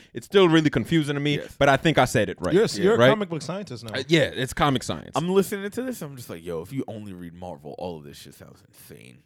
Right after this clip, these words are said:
Speaker 1: Right.
Speaker 2: This is why you need both. <laughs>
Speaker 1: Yeah,
Speaker 2: Right?
Speaker 1: yeah,
Speaker 2: Just
Speaker 1: yeah.
Speaker 2: so you have an idea of what something is.
Speaker 1: Right.
Speaker 2: Yep.
Speaker 1: So writers and shit like that did that s-, just so they can, you know, have, like, um,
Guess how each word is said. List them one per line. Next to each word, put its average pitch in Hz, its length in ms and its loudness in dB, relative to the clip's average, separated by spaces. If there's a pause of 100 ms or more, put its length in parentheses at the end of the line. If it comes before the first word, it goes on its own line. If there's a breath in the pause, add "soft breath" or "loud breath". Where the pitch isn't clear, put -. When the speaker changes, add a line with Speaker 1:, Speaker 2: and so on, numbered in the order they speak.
(120)
Speaker 1:
Right. 170 460 8 (140)
Speaker 2:
This 147 180 0
is 147 60 -2
why 117 160 2
you 104 100 0
need 95 240 -10
both. 120 480 -4
<laughs> - 60 -18
Speaker 1:
Yeah, - 160 10
Speaker 2:
Right? - 140 6
Speaker 1:
yeah, 185 320 4
Speaker 2:
Just 127 120 4
Speaker 1:
yeah. - 60 4
Speaker 2:
so 214 60 2
you 202 120 2
have 170 200 2
an 135 100 0
idea 120 520 0
of 117 120 -6
what 101 280 -8
something 143 540 -2
is. 76 260 -18
Speaker 1:
Right. 151 360 8
Speaker 2:
Yep. - 40 -20 (280 loud breath)
Speaker 1:
So 180 600 6
writers 214 460 6
and 170 100 0
shit 147 200 0
like 139 180 4
that 131 460 2
did 294 180 2
that 170 400 6
s-, - 140 -20
just 269 240 4
so 233 160 6
they 208 160 4
can, 190 360 0
you 185 100 0
know, 151 340 6
have, 156 300 4
like, 147 260 4 (100)
um, 123 560 4